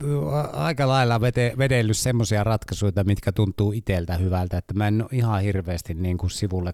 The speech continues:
katsellut noissa ratkaisuissa. Mulla on ollut aina se yksi periaate,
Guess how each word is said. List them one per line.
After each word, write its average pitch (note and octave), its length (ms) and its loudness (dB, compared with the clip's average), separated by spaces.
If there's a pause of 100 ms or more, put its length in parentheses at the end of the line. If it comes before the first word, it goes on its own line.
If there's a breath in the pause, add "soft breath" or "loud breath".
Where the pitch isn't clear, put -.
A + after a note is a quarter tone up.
katsellut F2+ 420 -2
noissa F#2 280 -2
ratkaisuissa. F#2 760 -2 (540 loud breath)
Mulla B2+ 260 2
on A#2+ 60 2
ollut A#2+ 220 0
aina B2+ 300 2
se A2+ 260 0
yksi - 260 -4
periaate, G2+ 760 0